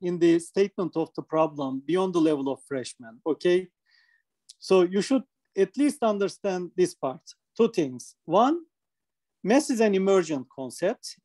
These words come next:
In the underlying theory, Yang-Mills or Q C D, there is nothing like a proton mass,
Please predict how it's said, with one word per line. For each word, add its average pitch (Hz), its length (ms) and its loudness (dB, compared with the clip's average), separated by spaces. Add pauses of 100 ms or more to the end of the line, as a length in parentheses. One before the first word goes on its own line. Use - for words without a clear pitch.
(140)
In 170 120 0
the 180 100 2
underlying 196 680 0
theory, 190 640 0
Yang-Mills 180 640 -6
or 160 160 -4
Q 151 220 -4
C 143 180 -6
D, 220 360 -2 (560)
there 196 140 6
is 196 160 -2
nothing 208 720 -2 (140)
like 170 400 2 (680)
a 170 80 -2
proton 170 600 0
mass, 143 600 -4